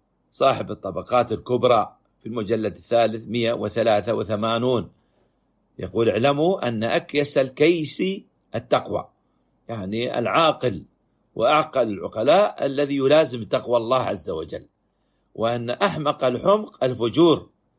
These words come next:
الذي يفجر في خصومته مع الناس،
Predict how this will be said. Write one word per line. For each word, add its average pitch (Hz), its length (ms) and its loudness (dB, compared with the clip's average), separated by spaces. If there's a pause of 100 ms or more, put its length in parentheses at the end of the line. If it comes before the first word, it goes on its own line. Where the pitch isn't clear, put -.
(240)
الذي 104 260 -2
يفجر 131 440 2
في 107 120 -6
خصومته 110 920 -4 (640)
مع 123 440 0
الناس، 127 840 0